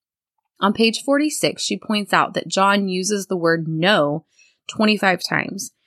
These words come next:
And she says he wants us to not only know, but to know that we know him. Assurance is one of John's most prevalent themes.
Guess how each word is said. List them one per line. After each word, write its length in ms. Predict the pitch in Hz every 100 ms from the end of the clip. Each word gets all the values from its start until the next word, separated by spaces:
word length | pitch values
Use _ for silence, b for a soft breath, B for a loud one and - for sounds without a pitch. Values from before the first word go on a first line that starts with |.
| _ _
And 160 | - 190
she 140 | -
says 340 | 208 202 196 190
he 160 | -
wants 340 | 196 196 208 247
us 140 | 330
to 120 | - 214
not 240 | 196 185
only 260 | 180 165 156
know, 640 | 156 170 269 - - 190 _
but 160 | - -
to 120 | 185
know 500 | 170 180 202 277 285
that 160 | 196
we 140 | 160 151
know 220 | 143 -
him. 340 | 139 - 190 - _ _ _ _
Assurance 560 | 190 - 311 269 202 -
is 160 | 196
one 140 | 196 196
of 100 | 175
John's 420 | 175 170 170 -
most 400 | 180 185 208 -
prevalent 520 | - 175 175 165 156 -
themes. 500 | 151 - 208 -